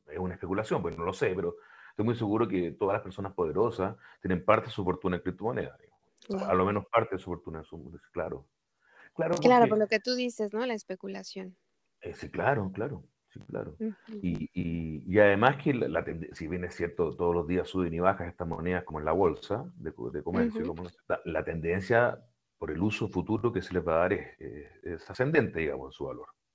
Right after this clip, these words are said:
Speaker 1: ¿no?
Speaker 2: Claro.
Speaker 1: Va subiendo de valor. Y lo
Speaker 2: Ujú.
Speaker 1: otro que también, bueno, toda persona que llega a acumular un capital importante, y esto es, también es, eh, y ahí está, también está lo Arimani con esto que voy a comentar,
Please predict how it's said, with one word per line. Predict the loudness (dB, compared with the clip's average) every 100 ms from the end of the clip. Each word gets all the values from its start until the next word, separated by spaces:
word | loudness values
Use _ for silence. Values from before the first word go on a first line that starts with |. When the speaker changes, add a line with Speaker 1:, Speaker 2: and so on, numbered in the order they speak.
| _ _ _
Speaker 1:
¿no? | -14 -14
Speaker 2:
Claro. | -8 -6 -4
Speaker 1:
Va | -6
subiendo | -6 -6 -2 0
de | 2
valor. | 0 -6 -14 -6
Y | 4
lo | 6
Speaker 2:
Ujú. |
Speaker 1:
otro | 8 6 2
que | 0
también, | 0 0 -2 -4 _ 0
bueno, | 0 0 -2
toda | 0 2
persona | 0 -2 -2
que | -2
llega | 2 2
a |
acumular | 2 0 2 0
un | 0
capital | -2 0 0
importante, | 0 -4 -2 -2 -2 -4 -8
y |
esto | -8 -6 -6
es, | -6
también | -10 -12 -12
es, | -12 -16 _ _
eh, | -14 -12
y | -2
ahí | 0
está, | 2 2 2
también | 2 2
está | 2 4
lo | 6
Arimani | 6 4 2 0
con | -2
esto | -4 -6
que | -4
voy | -2
a | -2
comentar, | -2 -6 -4 -4